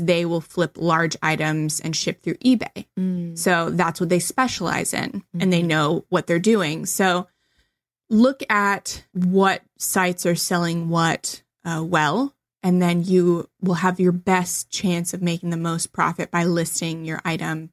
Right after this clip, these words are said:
Speaker 1: in that marketplace. Oh, there's also Etsy too, if it's something that's a
Speaker 2: Mm.
Speaker 1: little craftsier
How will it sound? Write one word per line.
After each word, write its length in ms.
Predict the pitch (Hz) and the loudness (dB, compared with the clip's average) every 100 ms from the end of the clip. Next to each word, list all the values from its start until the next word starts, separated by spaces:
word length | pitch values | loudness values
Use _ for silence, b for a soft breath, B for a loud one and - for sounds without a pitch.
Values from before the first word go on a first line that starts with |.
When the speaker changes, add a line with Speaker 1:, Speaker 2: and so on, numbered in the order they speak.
| _ _ - | _ _ -2
Speaker 1:
in 220 | 180 165 | 0 0
that 160 | 165 - | -2 -2
marketplace. 640 | 147 165 - - - - - | -4 -4 -12 -10 -12 -8 -2
Oh, 80 | |
there's 200 | 196 190 | 2 4
also 240 | 196 185 185 | 2 0 -2
Etsy 460 | - 170 - - | -2 -4 -4 -4
too, 260 | - 180 - | -4 -2 -2
if 120 | 175 - | -4 -8
it's 140 | - | -8
something 300 | 165 160 170 | -6 -4 -2
that's 160 | 165 160 | -4 -4
a 40 | |
Speaker 2:
Mm. 20 | |
Speaker 1:
little 340 | 151 160 160 - _ _ _ - | -4 -2 -4 -6 _ _ _ -6
craftsier 800 | 175 156 - - - - 190 | -2 -2 -4 -6 -2 -2 -4